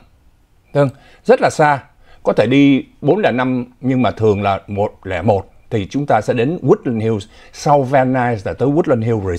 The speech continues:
Cedar, thưa quý vị. Thì khi mà xảy đến ở Woodland Hills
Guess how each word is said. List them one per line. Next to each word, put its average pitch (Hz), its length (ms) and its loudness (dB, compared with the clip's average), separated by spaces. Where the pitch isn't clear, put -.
Cedar, 120 460 2
thưa 107 200 -8
quý 110 80 -4
vị. 92 80 -8
Thì 120 320 2
khi 202 240 4
mà 123 400 2
xảy 117 280 0
đến 175 240 2
ở 104 260 0
Woodland 196 280 4
Hills 175 340 0